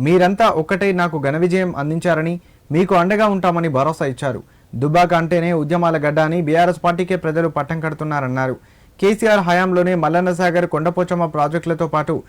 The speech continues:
ప్రధాన కాలువలు కూడా పూర్తి చేసుకోవడం జరిగిందన్నారు. ఉప కాలువలు నిర్మించి ప్రతి ఎకరాకు సాగునీరు అందించాలని ఎన్నో మార్లు విజ్ఞప్తి చేసినా ప్రభుత్వం పట్టించుకోవడం లేదన్నారు.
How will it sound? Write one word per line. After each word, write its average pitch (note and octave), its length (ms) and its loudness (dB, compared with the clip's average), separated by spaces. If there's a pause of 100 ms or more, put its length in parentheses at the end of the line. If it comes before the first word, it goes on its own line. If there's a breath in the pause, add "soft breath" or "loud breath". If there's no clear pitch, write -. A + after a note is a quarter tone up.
(300 soft breath)
ప్రధాన E3+ 360 2
కాలువలు F#3 400 2
కూడా F3 200 2
పూర్తి E3 300 -4
చేసుకోవడం E3 460 -2
జరిగిందన్నారు. C3+ 680 -4 (480 soft breath)
ఉప C#3 160 -2
కాలువలు F#3+ 420 2
నిర్మించి E3+ 460 -2
ప్రతి E3+ 340 -2
ఎకరాకు F3 440 0
సాగునీరు E3+ 480 0
అందించాలని D#3 640 -2 (300 soft breath)
ఎన్నో E3+ 240 2
మార్లు F#3+ 300 2
విజ్ఞప్తి E3+ 480 -2
చేసినా D#3+ 280 -4
ప్రభుత్వం D#3+ 480 -4
పట్టించుకోవడం D#3+ 680 -4
లేదన్నారు. C#3+ 480 -2